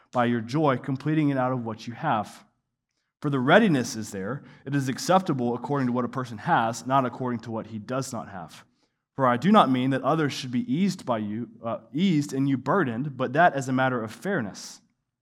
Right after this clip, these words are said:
Your abundance at the present time should supply their need, so that their abundance may supply your need. And there may be fairness, as it is written, 'Whoever gathered much had nothing left over, and whoever has gathered little had no lack.'"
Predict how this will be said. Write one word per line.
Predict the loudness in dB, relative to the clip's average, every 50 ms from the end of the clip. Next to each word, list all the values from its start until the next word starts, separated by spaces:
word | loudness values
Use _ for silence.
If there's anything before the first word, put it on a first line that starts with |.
| _ _ _ _ _ _ _ _ -6
Your | -2 -2 0 0
abundance | 0 0 6 6 6 6 6 4 2 0 -2
at | -4 -6
the | -6
present | -4 -2 -2 -2 -2 -4 -4 -2
time | 0 2 4 2 2 0 -4 -8 -16 -20 -20 -20 _ -8
should | 0 2 2 2 4
supply | 2 0 2 6 8 8 8
their | 8 6 2
need, | 2 2 0 0 -2 -4 -6 -14 -20 -20 -20 _ _ _ _
so | -2 0
that | 0 2
their | 4 4 4
abundance | 4 4 4 4 4 6 6 4 2 0 -2
may | -2 -4
supply | -4 -4 -6 -6 0 0 2 2
your | 2 0 0 0
need. | 0 0 0 -2 -4 -10 -14 -20 _ _ _ _ _ _ _ _
And | -2 0 4
there | 6 8 8 8
may | 8 6 4
be | 4 2
fairness, | 0 0 0 0 2 2 0 -2 -4 -10 -14 -14 -16 -18 _ _ -8 -6
as | -6 -6 -4
it | -4
is | -6 -4 -2
written, | -2 -2 0 0 -2 -2
'Whoever | 0 0 0 0 0
gathered | -2 0 2 4 4 4 2 0
much | 0 0 -2 -4 -6 -8
had | -8 -6 -4
nothing | -6 -6 -4 -4 -4
left | -4 -6 -6 -6
over, | -8 -6 -6 -6 -6 -6
and | -6 -6
whoever | -6 -6 -6 -8
has | -8 -10 -8
gathered | -6 -6 -4 -4 -4 -4
little | -4 -6 -4 -6 -6
had | -8 -8 -10 -10 -10
no | -8 -4
lack.'" | -2 -2 -2 -4 -6 -14 -20